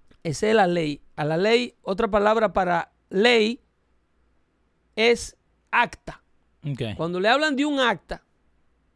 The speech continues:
Speaker 1: es una ley, porque las actas
Speaker 2: Ujú.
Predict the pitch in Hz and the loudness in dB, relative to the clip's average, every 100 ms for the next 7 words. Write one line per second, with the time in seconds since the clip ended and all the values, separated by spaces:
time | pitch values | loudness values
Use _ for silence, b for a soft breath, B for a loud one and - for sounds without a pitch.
0 | _ _ _ _ - 226 - - 254 233 | _ _ _ _ -4 -4 -4 -8 -6 -2
1 | 202 180 143 165 156 185 170 - - 269 | -2 -2 -4 -8 -10 -8 -8 -8 0 0
2 | 302 - 170 - - - 127 117 | 0 -6 -10 -10 -16 -14 -12 -12